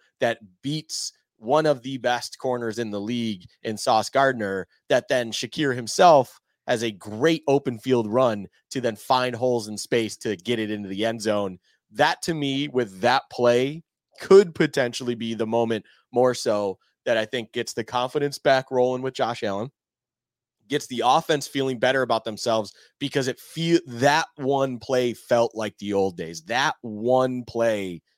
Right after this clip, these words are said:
felt like this is what we had almost gotten spoiled with in years past. And that is something maybe they can build on, where it's like,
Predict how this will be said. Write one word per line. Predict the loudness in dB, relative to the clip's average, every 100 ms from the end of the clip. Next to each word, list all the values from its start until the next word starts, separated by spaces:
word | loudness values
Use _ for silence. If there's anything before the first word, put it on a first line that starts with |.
| _ _
felt | 2 2
like | 0 -6
this | -4 -2 -2 -4
is | -4
what | 0 0
we | -2 -2 -2
had | -2
almost | 2 2 4 0 -2 _ _ _ _ _
gotten | 0 0 -2 -8
spoiled | -8 -10 -2 0 2 0 -2
with | -4 -6 -10 _ _
in | -6 -4
years | -2 -2 -4 -4
past. | 0 2 2 -2 -10 -18 _ _ -2
And | -2 0
that | 2 0 0
is | -6
something | -2 -4 -2 -6 -4
maybe | -4 -4 -4
they | -6
can | -6
build | -4 -2 -2
on, | -2 -2
where | -2 -2
it's | -4 -4
like, | -4 -4